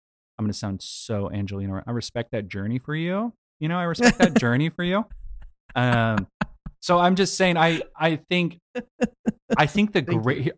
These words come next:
Speaker 1: I'll end with, I'll end my point with this. I think the greater issue is somebody who blindly steps into controversial, spiritual, taboo, wavy things without having done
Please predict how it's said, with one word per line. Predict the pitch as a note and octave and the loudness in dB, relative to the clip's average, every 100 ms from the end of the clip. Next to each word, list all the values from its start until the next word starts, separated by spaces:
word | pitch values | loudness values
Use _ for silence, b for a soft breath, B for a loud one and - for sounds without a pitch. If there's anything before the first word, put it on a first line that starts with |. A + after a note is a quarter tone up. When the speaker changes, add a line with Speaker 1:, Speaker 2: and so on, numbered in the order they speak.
| _ | _
Speaker 1:
I'll | C3+ D#3+ | 2 4
end | E3 D#3+ | 4 2
with, | D3 A2+ A2+ | 0 -2 -4
I'll | C3 D#3 | -2 0
end | D3 | 2
my | B2+ | 0
point | - B2+ A2+ | -2 -4 -4
with | G#2 | -6
this. | G2 - | -8 -10
I | A#2+ | -6
think | D#3+ D3 | -6 -6
the | |
greater | B2 G#2+ G#2+ A#2+ | -6 -2 0 0
issue | B2 A2 - B2+ | -2 -4 -4 -4
is | G#2+ | -4
somebody | - - G#2+ A2 A#2+ B2+ | -6 -6 -4 -2 -2 -2
who | B2 | -4
blindly | G2 G2 G2+ G#2+ A#2+ A#2+ | -4 -4 -2 -2 -2 -4
steps | - B2+ A2+ - | -6 -6 -6 -4
into | A2+ A#2 - A#2+ A2 G#2 - _ _ _ _ _ _ _ _ - | -2 -2 -2 -4 -2 -2 -6 _ _ _ _ _ _ _ _ -6
controversial, | A#2+ A#2 A#2+ A2 A2 - B2+ B2 B2 B2 _ _ | -4 -2 -4 -6 -6 -6 -4 -2 -4 -6 _ _
spiritual, | - - A2+ A2+ A2 B2 A#2 A#2 A#2 _ _ _ _ | -20 -8 -4 -4 -4 -2 0 0 -4 _ _ _ _
taboo, | A#2 G#2 A#2+ A#2+ A#2 A#2 A#2 A#2 - | -6 -4 -2 0 2 0 0 -4 -8
wavy | G#2+ A2+ A#2 B2 A#2 A#2+ A2+ | -4 -2 0 0 0 0 -2
things | - G#2 A#2 E3 - _ _ _ | -4 -2 -2 -2 -8 _ _ _
without | A2 G#2 - A2+ A2+ | -10 -8 -6 -4 -4
having | - A2+ G#2+ G2+ | -4 -2 -2 -2
done | G#2 G#2 G#2+ | -2 -2 -2